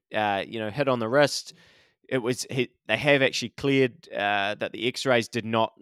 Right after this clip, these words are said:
show a, you know, a break, which is, which is huge. But, you know, still, he, he batted at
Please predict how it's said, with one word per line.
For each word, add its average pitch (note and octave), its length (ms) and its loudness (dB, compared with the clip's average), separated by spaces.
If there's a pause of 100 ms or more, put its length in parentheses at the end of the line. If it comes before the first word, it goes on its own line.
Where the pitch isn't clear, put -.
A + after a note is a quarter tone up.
(120)
show A#2 520 4
a, G2+ 440 0
you A#2 100 -8
know, G#2 160 -2
a G2 60 -2
break, B2 420 2
which A2+ 200 -6
is, - 300 -8
which - 200 -8
is G2 120 -10
huge. C#3 520 0 (640)
But, A#2+ 220 2 (260)
you B2+ 140 -6
know, A#2 100 -4
still, D3+ 360 2
he, B2 220 0
he A#2+ 340 -2 (440)
batted C3 320 6
at A#2+ 160 4